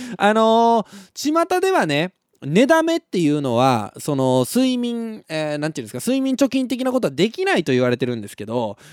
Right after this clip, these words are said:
うん、もう別にいいですよね。気持ちいいんですもん。<laughs> えー、パタタスネーム、ラーロンドさんからいただきました。ありがとうございます。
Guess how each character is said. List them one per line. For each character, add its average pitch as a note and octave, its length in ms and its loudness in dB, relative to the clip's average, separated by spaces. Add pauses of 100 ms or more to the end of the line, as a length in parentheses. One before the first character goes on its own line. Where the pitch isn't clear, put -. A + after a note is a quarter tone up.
(140)
う B2 80 -4
ん、 - 20 0 (380)
も A2 140 -6
う - 20 -8
別 A2 300 -8
に A2 320 -6
い A#2+ 40 -4
い D3+ 40 -6
で B3 100 -2
す - 100 -10
よ G2 60 -12
ね。 A#2 340 -8
気 - 120 -14
持 G#3+ 140 -10
ち D#3+ 120 -12
い A#2+ 40 -12
い - 20 -10
ん E3 80 -10
で C3 80 -4
す - 100 -16
も F#2 140 -18
ん。 A#2 100 -18
<laughs> - 80 -8 (2250)
え G#3+ 460 4
ー、 - 20 2
パ B3 140 2
タ C4 100 2
タ B3 120 4
ス C4 120 -6
ネ B3+ 120 4
ー A#3 40 2
ム、 A3 140 4
ラ D4+ 240 6
ー - 20 4
ロ C4+ 140 4
ン G#3+ 40 -2
ド F#3 120 2
さ E3 160 0
ん D3 80 -6
か E3 100 2
ら A#3+ 120 4
い C#3 100 -6
た A2+ 100 -4
だ G#2 100 -6
き A2 120 -12
ま G2+ 100 -10
し - 140 -14
た。 - 240 0
あ A#2+ 60 -4
り A2+ 100 -2
が G2+ 100 -4
と - 120 -12
う F2 120 -12
ご G#2+ 100 -14
ざ G#2 140 -12
い G#2+ 80 -14
ま D#3+ 160 2
す。 - 240 -12